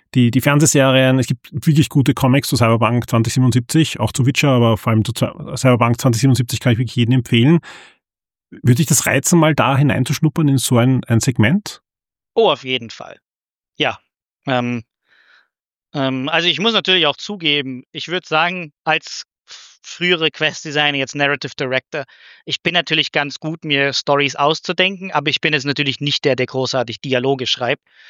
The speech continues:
Speaker 2: Das heißt, wir haben schon einige unserer Writer,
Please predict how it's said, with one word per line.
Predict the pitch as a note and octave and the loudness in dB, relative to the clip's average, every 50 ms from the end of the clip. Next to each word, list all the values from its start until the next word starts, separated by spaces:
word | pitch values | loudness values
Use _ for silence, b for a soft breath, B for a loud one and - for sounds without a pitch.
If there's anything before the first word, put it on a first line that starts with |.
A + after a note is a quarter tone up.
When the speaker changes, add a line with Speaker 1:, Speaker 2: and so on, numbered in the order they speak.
| B B B B | B B B B
Speaker 2:
Das | - - | -8 -4
heißt, | D#3+ D#3 D3+ - | -2 -2 -2 -2
wir | D#3 D3+ C3 - | -4 -6 -2 -2
haben | F#3 A#3 C4 B3 | -2 -2 -2 -4
schon | - F#3 E3 E3 | -4 -4 -6 -4
einige | - E3 E3+ F#3 G3 G3 F#3 D#3+ D3 D#3 D#3+ D#3 | -4 -2 -2 0 -2 -2 -4 -4 -4 -4 -6 -6
unserer | D3 D3 C3+ D3 C3+ C3 C3 A#2+ | -8 -10 -10 -10 -8 -8 -8 -4
Writer, | A#2+ C3 C#3+ D#3 D3+ - C3 B2 C3 | -2 -2 -2 -2 -2 -4 -8 -8 -10